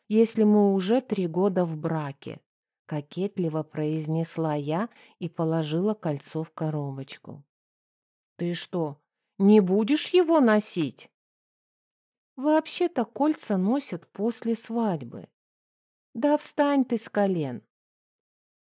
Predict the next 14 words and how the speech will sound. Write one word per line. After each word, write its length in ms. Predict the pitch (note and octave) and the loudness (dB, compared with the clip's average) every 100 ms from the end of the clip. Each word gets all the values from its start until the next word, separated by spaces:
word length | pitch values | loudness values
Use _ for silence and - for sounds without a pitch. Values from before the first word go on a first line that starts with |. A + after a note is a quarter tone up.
| _ | _
"Да, 280 | F3 G3+ E3 | 0 4 4
точно, 540 | - A3 F#3 - E3+ - - _ | 4 4 4 0 -2 -2 -18 _
нужно 520 | G3 G#3+ F#3+ F#3+ G3 | 6 6 6 4 2
встать! 560 | - - F#3+ D3 - _ _ _ _ _ | 0 2 4 4 0 _ _ _ _ _
Что-то 640 | - - G3 G#3 G3 C#3+ - | -10 -2 0 4 4 2 -4
я 300 | G3 G3+ G3 | 2 6 8
реально 520 | G#3 G#3+ F#3 D#3 D#3+ | 8 8 6 4 0
застыл". 720 | D3+ F3 E3+ - D#3+ C#3 A2+ _ _ _ _ _ _ _ _ | 0 -2 -2 -4 -4 -4 -8 _ _ _ _ _ _ _ _
Ферзь 540 | - F#3 G#3 - - - | -10 -4 -4 -4 -16 -20
встал. 560 | - - D3 B2 C#3+ _ _ _ _ _ _ _ _ _ | -14 -10 -10 -10 -16 _ _ _ _ _ _ _ _ _
"Знаешь, — 800 | D#3+ E3 G3 A#3+ D#4+ G3 - - _ | -4 0 4 4 4 0 -2 -14 _
заговорил 640 | F3 E3 E3+ F3+ F#3 F3+ E3+ | -6 -4 0 0 2 2 2
он 160 | F3 | 0
взволнованно, — 960 | D#3+ D#3+ F3+ F#3 F3+ E3+ D#3 D3+ C#3+ C#3 | 0 -2 0 2 2 0 -2 -4 -6 -10